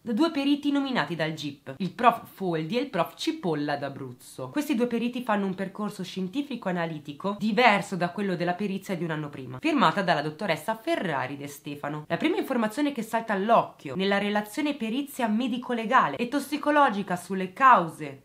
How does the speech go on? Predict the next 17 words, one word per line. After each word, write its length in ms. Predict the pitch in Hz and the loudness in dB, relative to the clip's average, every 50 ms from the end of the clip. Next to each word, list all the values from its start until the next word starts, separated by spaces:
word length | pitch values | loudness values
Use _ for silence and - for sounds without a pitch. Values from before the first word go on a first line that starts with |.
| _ _ _ | _ _ _
e 60 | 190 | -4
le 140 | 196 208 - | -4 -4 -6
circostanze 880 | - - 202 - - - 196 - - - 185 143 135 143 143 - - 214 | -6 -6 -8 -8 -6 -10 -10 -10 -6 -4 -2 -2 -2 -4 -6 -10 -8 -4
della 180 | 233 262 302 320 | 0 2 2 4
morte 300 | 233 151 143 147 185 185 | 4 4 2 2 0 -2
di 80 | 190 | -2
Francesca 460 | 185 - 220 214 - 254 247 - - | -2 -2 -6 -4 -4 -6 -6 -4 -4
Moretti 500 | - 262 269 214 160 - - _ - 139 - | -4 -2 -2 -2 -4 -6 -10 _ -18 -8 -2
è: 240 | 180 175 156 - - _ _ _ _ _ _ _ _ _ _ _ _ _ _ _ _ _ _ _ _ _ _ _ _ | -2 -2 -2 -2 -8 _ _ _ _ _ _ _ _ _ _ _ _ _ _ _ _ _ _ _ _ _ _ _ _
l'orario 560 | 170 180 175 180 208 254 320 359 349 277 226 | 0 2 4 6 8 8 8 8 6 4 0
di 120 | 160 185 | 0 0
indigestione 760 | 185 180 165 165 156 160 170 160 - - - 240 269 285 262 | -2 -2 -2 -4 -6 -6 -8 -8 -10 -14 -8 -4 -2 -2 -2
del 200 | 180 165 151 143 | -2 -4 -6 -6
veleno 640 | 135 147 151 135 143 139 127 120 117 127 175 185 - - _ _ _ _ _ _ _ _ _ | -8 -8 -8 -8 -8 -8 -8 -8 -8 -8 -8 -10 -10 -14 _ _ _ _ _ _ _ _ _
non 220 | - 190 202 226 302 | -4 -2 0 2 0
è 100 | 359 330 | 0 0
precisabile, 920 | - 208 196 - - 180 156 143 156 127 127 135 139 123 131 139 135 127 | -2 -4 -4 -4 -6 -8 -6 -4 -2 -2 -2 -4 -8 -10 -10 -10 -12 -14